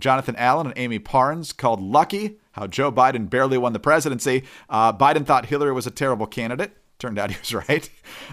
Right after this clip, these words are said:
But then in twenty nineteen, twenty twenty, uh, Obama also urged Biden not to run, saying, "You really don't need to do this." He thought,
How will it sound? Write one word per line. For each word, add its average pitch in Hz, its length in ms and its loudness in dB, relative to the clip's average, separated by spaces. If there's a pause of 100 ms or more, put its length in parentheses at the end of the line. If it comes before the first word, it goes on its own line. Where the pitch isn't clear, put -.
(120)
But 143 320 2
then 165 340 4
in 180 140 -4
twenty 175 560 0
nineteen, 175 440 -2
twenty 165 260 -4
twenty, 180 360 -2 (300)
uh, 139 260 6
Obama 165 440 4
also 247 560 4 (100)
urged 139 240 4
Biden 123 400 4
not 120 240 4
to 120 100 2
run, 123 340 6
saying, 135 300 2
"You 113 80 -2
really 160 200 4
don't 139 180 6
need 127 140 -2
to 107 60 -2
do 190 300 4
this." 196 300 4
He 110 100 0
thought, 123 380 4